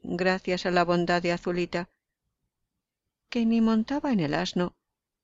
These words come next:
ni le cargaba con nada, ni le hacía tirar de carro alguno. Porque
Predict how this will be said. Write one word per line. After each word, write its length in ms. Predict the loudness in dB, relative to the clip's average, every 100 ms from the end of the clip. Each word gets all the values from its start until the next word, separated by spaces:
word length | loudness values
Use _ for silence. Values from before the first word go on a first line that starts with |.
| _
ni 240 | 0 2
le 160 | 2 -2
cargaba 480 | -4 -2 -2 -2 0
con 200 | 2 2
nada, 400 | 0 -2 -6 -8 _ _ _ _ _ _ _ _
ni 160 | 0
le 160 | 2 0
hacía 320 | 0 2 0
tirar 380 | 0 -2 -2 -2
de 100 | -6
carro 340 | -2 -2 0
alguno. 520 | -4 -4 -8 -8 -10 -14 _ _ _ _ _ _ _ _ _ _ _ _ _ _ _ _ _ _ _ _ _ _ _ _ _
Porque 560 | -6 -6 -8 -12 -12